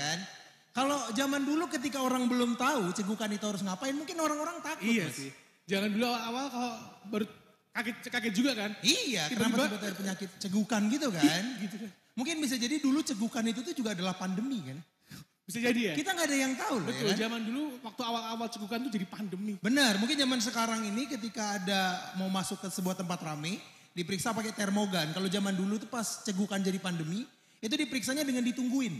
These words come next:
Speaker 2: Ditungguin?
Speaker 1: Tungguin, ada orang mau masuk, ditungguin. Sampai dia cegukan nggak boleh masuk.
Speaker 2: Iya.
Speaker 1: Tiba-tiba dia, "Nah, mohon maaf Mas, nggak bisa masuk."
Speaker 2: <laughs>
Speaker 1: Ya kan?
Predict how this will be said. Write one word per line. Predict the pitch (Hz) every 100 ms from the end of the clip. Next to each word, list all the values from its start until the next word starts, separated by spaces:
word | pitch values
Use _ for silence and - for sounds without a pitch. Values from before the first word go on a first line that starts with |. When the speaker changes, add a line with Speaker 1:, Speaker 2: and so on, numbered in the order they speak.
| - -
Speaker 2:
Ditungguin? | 202 294 294 285 233 175 -
Speaker 1:
Tungguin, | 165 170
ada | 180
orang | 202 233
mau | 208
masuk, | 190 185
ditungguin. | 160 160 139 - - _ _ _ _ _ _ _ _ _ _ -
Sampai | 120 135
dia | 127 127
cegukan | 143 120 135 151 196
nggak | 170
boleh | 139 135
masuk. | 175 147 151
Speaker 2:
Iya. | - -
Speaker 1:
Tiba-tiba | 143 143 165 190
dia, | 208 202 - 494 -
"Nah, | 147 156
mohon | 170
maaf | 185 196
Mas, | 202
nggak | 175
bisa | 151
masuk." | 151 151 277
Speaker 2:
<laughs> | 214 214 226 240 - 269 190 262
Speaker 1:
Ya | 143
kan? | 147